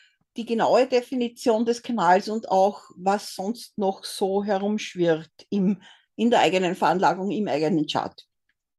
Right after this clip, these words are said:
Doch beginnen wir beim Beginn. Ich hab's schon gesagt, Übermittlung, Kanal der Übermittlung, Verkäuferkanal, Manipulationskanal. Also ich habe ihn kennengelernt als Manipulationskanal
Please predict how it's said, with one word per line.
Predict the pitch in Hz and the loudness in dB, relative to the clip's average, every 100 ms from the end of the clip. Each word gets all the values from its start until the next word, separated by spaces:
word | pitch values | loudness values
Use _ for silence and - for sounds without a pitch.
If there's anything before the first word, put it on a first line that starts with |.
| _ _ _ - - _ _ _ | _ _ _ -20 -20 _ _ _
Doch | 240 - | -2 0
beginnen | 302 285 311 330 330 285 | 0 6 8 10 8 8
wir | 226 247 269 262 - - - | 4 4 4 4 2 -2 2
beim | 196 196 208 - | 4 4 0 -6
Beginn. | - 233 269 311 453 508 453 _ - 254 _ - | -10 0 4 4 2 -2 -8 _ -20 _ _ -14
Ich | - | -8
hab's | 269 240 - - | 0 0 -2 -12
schon | - 226 269 | -2 2 2
gesagt, | 240 220 220 320 - - _ - _ _ _ _ _ | 0 2 2 2 -2 -18 _ -20 _ _ _ _ _
Übermittlung, | 240 277 302 320 - 359 339 | 2 6 8 6 2 2 2
Kanal | 311 262 220 240 | 0 0 2 2
der | 285 | 0
Übermittlung, | 311 302 349 - 359 330 311 | 2 0 0 -2 0 0 0
Verkäuferkanal, | 277 269 233 247 277 285 277 233 214 | -4 -2 -2 0 -4 -2 -2 2 2
Manipulationskanal. | 233 220 226 226 247 233 - 233 269 - - 254 180 180 202 185 | 0 -4 -6 -4 -2 -2 -2 -2 -2 -4 -6 -2 0 2 2 0
Also | 214 226 | -4 -6
ich | 240 - | -8 -8
habe | 277 | -6
ihn | 269 | -6
kennengelernt | 247 233 220 220 214 170 180 202 - | -4 -4 -6 -6 -2 0 0 -2 -4
als | 202 - | -6 -4
Manipulationskanal | 214 233 233 262 226 - 233 285 - 302 240 190 190 208 | -6 -6 -4 -4 -4 -6 -4 -6 -4 -2 2 2 2 0